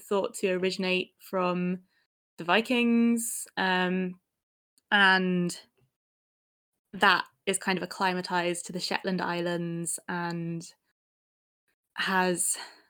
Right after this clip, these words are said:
um, a lo-, a wool that's a lot softer and is really famous for having a long, very long staple, which is the length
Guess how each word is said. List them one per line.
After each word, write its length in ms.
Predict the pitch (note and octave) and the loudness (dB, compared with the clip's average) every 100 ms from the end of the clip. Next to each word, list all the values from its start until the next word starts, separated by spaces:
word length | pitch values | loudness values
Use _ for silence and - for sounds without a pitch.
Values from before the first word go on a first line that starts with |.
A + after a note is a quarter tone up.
| _ - | _ -4
um, 420 | F#3 F3+ F3+ E3+ - | 0 2 0 -4 0
a 80 | G#3 | 2
lo-, 180 | G#3+ - _ - | 2 -2 _ -4
a 60 | G#3 | 0
wool 260 | G3 A#3+ A3+ | 6 6 6
that's 180 | A3+ | 2
a 40 | G#3 | 0
lot 180 | G#3 - | -2 -2
softer 420 | G#3+ - C#4+ F4 - _ _ - | -6 -2 0 0 -4 _ _ -4
and 120 | G3+ | 0
is 120 | F#3+ | 2
really 200 | F#3+ G3 | 4 2
famous 680 | F#3+ F#3+ F#3 F#3 F3+ - - - | 2 2 4 2 0 -6 -10 -12
for 680 | - - F3+ F3 E3+ E3+ E3+ - - | -8 0 2 4 2 0 -4 -10 -2
having 560 | G#3 F#3+ F#3 F3+ F3+ - _ _ _ _ _ | 2 4 4 2 -2 -6 _ _ _ _ _
a 80 | F#3+ | 0
long, 840 | F#3+ F#3+ G3 F#3 F#3 F3+ F3+ F3 - | 4 6 6 6 4 2 0 -4 0
very 160 | G#3 G3+ | 2 4
long 180 | G3 | 2
staple, 640 | F#3 - F#3+ G3 C4 C#4+ B3 | -2 0 0 2 2 4 4
which 260 | G#3 - | 0 -2
is 300 | G3 F#3+ F3+ - | -2 0 -2 -2
the 80 | F#3+ | 0
length 480 | F3+ G3 - - | 0 -2 -6 -16